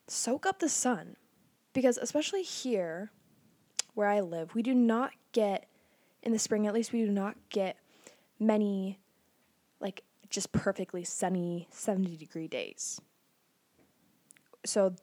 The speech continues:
these kind of days are the ones where you really just need to soak 'em all up.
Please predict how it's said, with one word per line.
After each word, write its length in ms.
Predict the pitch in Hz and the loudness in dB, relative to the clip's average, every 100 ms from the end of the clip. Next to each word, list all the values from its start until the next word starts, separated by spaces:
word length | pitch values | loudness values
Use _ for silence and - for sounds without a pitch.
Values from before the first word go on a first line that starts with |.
| - | -2
these 220 | 240 254 | -2 0
kind 160 | 277 285 | 2 4
of 60 | |
days 200 | 214 190 | 4 0
are 160 | 196 185 | -2 -4
the 100 | 180 | -4
ones 240 | 175 175 | -4 -6
where 100 | 180 | -6
you 120 | 185 | -6
really 300 | 185 180 165 | -4 -4 -6
just 200 | 165 165 | -8 -10
need 140 | 170 - | -12 -10
to 180 | - - _ - - - - _ _ _ _ - | -12 -14 _ -20 -20 -20 -20 _ _ _ _ -4
soak 420 | - - 208 - | 0 2 0 -2
'em 80 | 170 | -10
all 180 | - - | -10 -14
up. 280 | 220 - | -14 -12